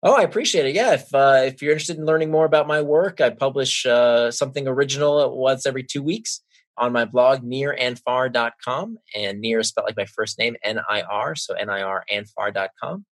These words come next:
And my book, my latest book is Indistractable, How to Control Your Attention and Choose Your Life. And there's actually a, an eighty-page workbook that we couldn't fit into the edition, the final edition of the book, but it's, it's free on my website. If you go to near and far dot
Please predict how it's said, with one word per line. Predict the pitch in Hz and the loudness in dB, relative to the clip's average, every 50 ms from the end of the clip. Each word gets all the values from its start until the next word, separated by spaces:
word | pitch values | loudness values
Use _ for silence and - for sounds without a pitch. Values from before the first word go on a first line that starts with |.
| _ _ _ _ _ _ - | _ _ _ _ _ _ -4
And | 104 107 107 104 | -4 -2 -4 -4
my | 104 104 104 | -4 -4 -4
book, | 101 101 120 123 127 123 _ | -4 -2 -2 -2 -2 -4 _
my | - 107 104 | -8 -4 0
latest | 123 160 170 147 - - | 2 2 2 0 -2 -2
book | - 113 120 - 104 | -2 -4 -4 -2 -4
is | 101 95 - - - | -6 -8 -8 -8 -8
Indistractable, | 123 131 120 117 - - - 113 110 113 - - 165 147 123 | -8 -4 -4 -4 -4 -2 -2 -2 -2 -2 -4 -6 -8 -6 -6
How | 113 | -6
to | - - | -10 -10
Control | - 104 101 - 113 107 110 | -12 -14 -10 -6 -4 -4 -2
Your | 110 104 104 101 | -2 -4 -6 -6
Attention | 104 - 98 - 110 - - 139 | -8 -10 -10 -8 -8 -8 -8 -8
and | - 113 107 101 | -10 -12 -12 -10
Choose | - - - 120 127 131 123 - | -10 -8 -8 -6 -6 -6 -6 -4
Your | 135 139 | -4 -2
Life. | 143 190 240 202 175 - _ - | -2 -2 -4 -4 -8 -10 _ -8
And | - 107 | -8 -6
there's | 107 107 110 | -6 -4 0
actually | 123 127 127 - 139 127 113 | 0 0 0 0 -2 0 0
a, | 110 110 - _ _ _ _ _ _ - | 0 0 -4 _ _ _ _ _ _ -4
an | 110 113 113 | -4 -4 -2
eighty-page | 127 147 160 165 165 151 156 156 151 147 120 120 | -2 0 0 0 -2 -4 -2 -2 -2 -2 -2 -2
workbook | 123 143 160 156 - - 127 - 269 - | 0 0 0 0 0 -2 -2 -2 -2 -2
that | - 117 | -2 -2
we | 107 113 110 | -2 -2 -4
couldn't | - - 175 175 160 139 | 0 0 0 0 -2 -8
fit | - - 143 135 139 | -8 -8 -8 -8 -8
into | 135 123 - 131 | -10 -10 -10 -8
the | 120 123 123 120 120 120 120 - - | -6 -4 -4 -4 -4 -4 -6 -6 -8
edition, | 120 120 135 135 - - 127 117 110 | -2 -2 -2 -2 0 0 -2 0 0
the | 117 113 | 0 0
final | - 131 127 127 123 | 2 2 2 2 0
edition | 120 117 117 - 120 110 | 0 -2 -4 -4 -4 -6
of | 107 | -4
the | 104 | 0
book, | 139 151 156 151 _ | 0 0 0 0 _
but | 113 | -4
it's, | 107 104 - - - - - - | -4 -4 -6 -10 -14 -14 -10 -10
it's | 110 107 - | -12 -10 -10
free | - - - 156 151 135 | -12 -6 -2 0 2 2
on | 127 120 | 2 2
my | 117 110 | 2 0
website. | 104 113 113 110 - - 104 101 | 0 0 -2 -2 -2 -4 -2 -4
If | 101 101 - | -4 -8 -10
you | 101 101 | -8 -6
go | 101 98 | -6 -6
to | 98 | -6
near | 98 95 92 | -8 -8 -8
and | 92 90 | -10 -8
far | _ 92 92 90 | _ -8 -6 -4
dot | 85 82 87 | -4 -4 -6